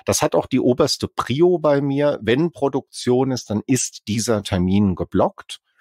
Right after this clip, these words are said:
Und ja, dann fahren wir da hin und drehen. Und, äh, in, in der Regel, ähm, wahrscheinlich fragen sich die Leute draußen, „Wie lange brauchst du für so ein Content-Piece?“ Wenn wir einen Film drehen, brauchen wir gut vorbereitet zwei bis drei Stunden.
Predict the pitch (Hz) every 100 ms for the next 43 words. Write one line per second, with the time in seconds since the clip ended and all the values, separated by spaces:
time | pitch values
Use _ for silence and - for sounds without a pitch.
0 | _ _ _ - 113 120 - _ - 170
1 | - 92 - 104 107 98 92 95 147 -
2 | 95 - 92 131 165 107 101 107 117 110
3 | 127 113 101 107 131 143 143 143 101 95
4 | 76 - _ _ _ _ - 90 - 107
5 | 110 - 80 117 117 117 123 110 110 98
6 | 104 110 107 98 98 76 131 - - -
7 | 135 123 127 131 - 143 - 139 127 -
8 | 139 151 - - - - - - 104 123
9 | 110 - 117 127 - 110 - 90 110 120
10 | 104 98 110 - - 101 92 95 98 98
11 | - 92 92 104 - 95 92 - 117 135
12 | 226 185